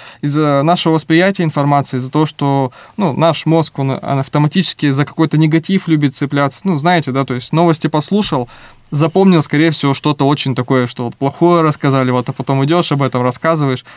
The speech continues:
а что-то хорошее ты, может, как-то и забыл. Из-за этого начинает вот так вот казаться, что у нас все не очень хорошо. А на самом деле все нормально.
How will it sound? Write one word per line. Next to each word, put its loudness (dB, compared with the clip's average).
а -4
что-то -4
хорошее -2
ты, -6
может, -6
как-то -10
и 0
забыл. 2
Из-за 2
этого 2
начинает 2
вот -8
так -2
вот -4
казаться, 0
что -6
у 0
нас -2
все -4
не -4
очень -2
хорошо. -4
А -2
на 0
самом 2
деле 2
все -4
нормально. 4